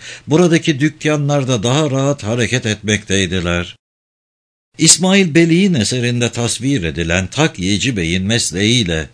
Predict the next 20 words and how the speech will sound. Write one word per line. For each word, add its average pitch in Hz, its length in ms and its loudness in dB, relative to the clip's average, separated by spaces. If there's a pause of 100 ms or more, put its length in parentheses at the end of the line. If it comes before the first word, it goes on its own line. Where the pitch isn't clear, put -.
yani 78 200 -8
takyecilikle 98 840 -6
ilişkili 110 460 -4
olarak 92 460 -2 (300)
takye 151 480 2
kapmak, 98 540 -4
baş 147 280 0
sıkmak 147 540 -4
gibi 143 220 -2
tabirler 113 680 -2
kullanılmıştır. 98 1000 -2 (1300)
Sineye 185 680 4
çekmek 151 500 2 (100)
anı 135 480 0
bigane, 95 800 0 (240)
takye 107 500 0
kapmak 101 560 -2
gibidir 113 760 2
dürü 131 460 2
dane. 92 500 0